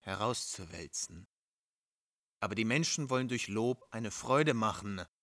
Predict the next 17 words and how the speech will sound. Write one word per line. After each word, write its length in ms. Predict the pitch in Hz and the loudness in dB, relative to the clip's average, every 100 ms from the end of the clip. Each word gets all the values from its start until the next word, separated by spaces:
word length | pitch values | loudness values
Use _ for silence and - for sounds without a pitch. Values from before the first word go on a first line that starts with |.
| _ _ _ | _ _ _
und 140 | 120 101 | -6 -2
man 200 | 120 117 | 0 2
würde 240 | 143 151 | 2 2
sie 120 | 135 | -2
betrüben, 960 | 127 131 - 139 139 113 98 92 87 - _ - | -2 -4 -4 0 0 0 -2 -6 -10 -14 _ -12
wenn 100 | 92 | -6
man 120 | 104 | -4
sich 260 | 120 - 107 | -2 -4 -6
über 200 | 101 113 | -4 -4
ihr 200 | 92 98 | -4 -2
Lob 340 | 101 107 - | 0 -2 -4
nicht 260 | 104 - - | -10 -10 -12
freute. 540 | - 120 95 - 85 _ _ _ _ _ _ _ _ _ _ _ _ _ _ _ _ _ _ _ _ _ _ _ _ _ _ _ _ _ _ | -8 -6 -6 -12 -20 _ _ _ _ _ _ _ _ _ _ _ _ _ _ _ _ _ _ _ _ _ _ _ _ _ _ _ _ _ _
Die 60 | 113 | -2
Erfahrung 800 | 107 - 110 113 113 113 113 110 | -2 2 4 4 4 2 0 -2
des 180 | 104 - | -4 -4
Sokrates. 1000 | 123 - - 87 - 87 - - - | -4 -6 -10 -10 -10 -8 -8 -8 -10